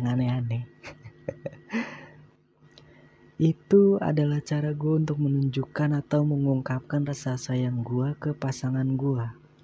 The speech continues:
Perlakuan gue akan seperti itu. Dan gue adalah orang yang akan menerima semua bentuk ungkapan pasangan gue untuk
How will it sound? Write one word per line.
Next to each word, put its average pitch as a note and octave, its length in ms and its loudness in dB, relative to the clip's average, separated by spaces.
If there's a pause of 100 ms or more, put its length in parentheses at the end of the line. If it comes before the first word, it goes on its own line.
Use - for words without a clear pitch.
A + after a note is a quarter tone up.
(1040)
Perlakuan D#3 720 0
gue E3 160 2
akan E3 240 -2
seperti C#3+ 640 -4
itu. B2 480 -8 (800)
Dan D3+ 240 2
gue F3+ 240 4
adalah D#3 400 2
orang D3+ 400 0
yang D#3 320 -2
akan B2+ 720 -4
menerima D3+ 560 2
semua D3+ 480 0
bentuk D3 320 -4
ungkapan C#3 560 -4
pasangan C#3+ 640 -2 (160)
gue D3 320 0 (240)
untuk D3+ 400 -4